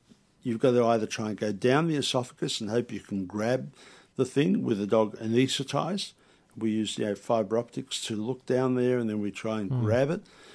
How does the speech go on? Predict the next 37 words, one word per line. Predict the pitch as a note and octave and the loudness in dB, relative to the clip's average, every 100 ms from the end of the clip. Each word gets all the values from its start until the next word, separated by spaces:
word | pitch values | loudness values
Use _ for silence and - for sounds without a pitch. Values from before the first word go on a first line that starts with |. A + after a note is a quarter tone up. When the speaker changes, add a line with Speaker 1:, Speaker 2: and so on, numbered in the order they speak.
| - _ | -20 _
Speaker 1:
And | B2+ | 2
if | B2 - | 2 -2
you | |
can't | - F3 G#3 G3+ | 2 6 6 4
do | C3+ | 2
that, | G2+ F#2 - _ _ _ _ _ _ | 2 -4 -10 _ _ _ _ _ _
and | B2 B2 | 0 0
you | |
can't | A#2 C#3 C3 B2 | 2 0 0 -2
push | - F#3+ - | 2 4 4
it | D#3 | 0
down, | G#2+ F#2 F#2+ | -4 -4 -4
that's | B2 - | -4 -4
possible | - A2 - A2 G2+ | -6 -6 -6 -8 -4
too, | - E3 A#2+ A#2+ - - - _ - | 2 2 2 -4 -20 -20 -20 _ 2
then | C3+ | 4
you | C3 | 6
have | A#2+ - | 4 0
to | B2 | -4
operate | A2 A#2 G#2 | -2 0 -2
through | - - A2 | -2 0 0
the | G2 | -2
chest, | - D3+ - - - _ | -2 0 0 -4 -8 _
and | G#2 G#2+ | -6 -4
you're | |
going, | G#2 A#2 G#2+ A2 | 0 0 0 -2
you | G#2+ A2 | -2 -2
know, | A2+ - A2 - | -4 -10 -20 -4
in | B2+ | 0
the | A#2 A#2+ | 4 4
area | A#2+ A2+ | 4 2
of | G#2 | -2
the | - F2+ - _ | -8 -14 -18 _
region | C3 G#2+ A2 | 2 2 0
of | G#2+ | -2
the | G#2+ | -2
lungs | G#2+ A#2 C3+ D3+ D#3+ | 0 4 4 4 0